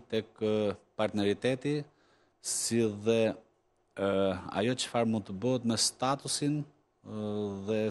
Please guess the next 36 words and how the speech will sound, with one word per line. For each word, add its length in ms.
situatën 400
aktuale 480
të, 100
e, 880
rolit 320
që 160
ka 160
në 320
dhomat 240
e 100
tregtisë 380
në 180
zhvillimin 320
ekonomik 320
dhe 160
në 80
partneritet. 720
Sot 480
dhomat 300
e 20
tregtisë 320
përballen 420
me 80
ligjin, 540
e, 100
pothuajse 380
më 140
deformuar 560
të 100
mundshëm, 460
sepse 400
viti 160
dy 180
mijë 180
e 20
tetë, 220